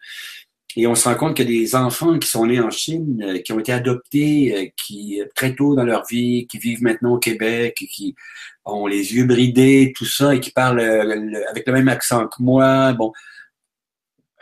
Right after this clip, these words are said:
euh, on n'est plus dans cette histoire d'identification une nation, là, parce que ça aussi, ça peut mener loin.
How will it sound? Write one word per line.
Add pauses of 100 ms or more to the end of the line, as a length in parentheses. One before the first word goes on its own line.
euh, (100)
on
n'est
plus
dans
cette
histoire
d'identification
une
nation,
là,
parce
que
ça
aussi,
ça
peut
mener
loin.